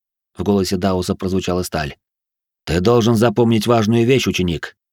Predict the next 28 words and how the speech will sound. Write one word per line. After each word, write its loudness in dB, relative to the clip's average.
Есть 0
враг. -2
Его 2
можно 2
ненавидеть, 2
но 2
нельзя 2
не 4
уважать. 0
Вместо 2
того, 2
чтобы 2
напасть 0
на 2
нас 0
из-под -2
тишка, 0
Гван 0
Гуари 2
явился 2
и 2
объявил 2
о 2
том, 0
что -2
он 4
нас 0
уничтожит. -2